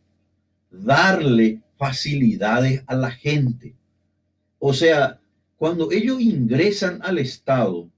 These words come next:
su mérito más alto, su condecoración, su presea más alta es cuando más le ponen obstáculo a su prójimo.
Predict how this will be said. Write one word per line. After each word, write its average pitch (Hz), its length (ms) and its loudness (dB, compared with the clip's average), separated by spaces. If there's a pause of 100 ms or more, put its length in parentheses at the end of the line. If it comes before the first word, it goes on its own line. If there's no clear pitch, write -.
(960)
su 165 220 0
mérito 180 1000 0 (720)
más 185 560 -2
alto, 151 560 -2 (140)
su 160 320 -4
condecoración, 160 1300 -2 (380)
su 170 320 -4
presea 165 880 -2 (500)
más 185 380 -4
alta 190 600 -4
es 165 480 -4 (260)
cuando 165 640 -2 (280)
más 127 640 0
le 165 160 0
ponen 160 600 0
obstáculo 196 880 -4 (880)
a 143 100 -6
su 131 160 -4
prójimo. 76 440 -6